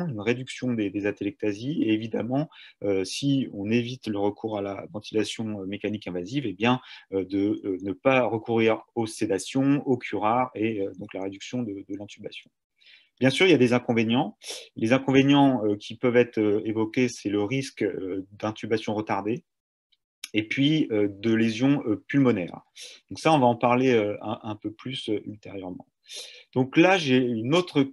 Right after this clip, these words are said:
question, euh, euh, que je vais ouvrir au vote. Alors là, celle-ci, elle est un peu touchy, euh, puisque ce que je vous demande de montrer donc, sur votre écran de téléphone,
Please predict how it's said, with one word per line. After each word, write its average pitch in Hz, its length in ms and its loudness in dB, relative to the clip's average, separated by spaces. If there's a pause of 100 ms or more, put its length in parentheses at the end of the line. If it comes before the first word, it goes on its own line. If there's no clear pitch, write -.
(100)
question, 151 720 0 (520)
euh, 107 1300 4 (180)
euh, 101 220 -8 (120)
que 113 420 -6 (120)
je 101 200 -8
vais 110 160 -4
ouvrir 117 240 2
au 113 80 2
vote. - 180 0
Alors 120 140 4
là, 147 80 4
celle-ci, 135 380 -4
elle 117 80 0
est - 20 -4
un 107 100 -4
peu 139 160 -4
touchy, 139 580 -2 (480)
euh, 110 200 4
puisque 123 320 -2
ce 135 80 -6
que 143 100 6
je 127 120 4
vous 127 200 0
demande 170 340 6
de 143 60 6
montrer 139 540 4
donc, 135 180 -6
sur - 180 2
votre 131 220 0
écran 151 580 4
de 113 220 -2
téléphone, 143 680 4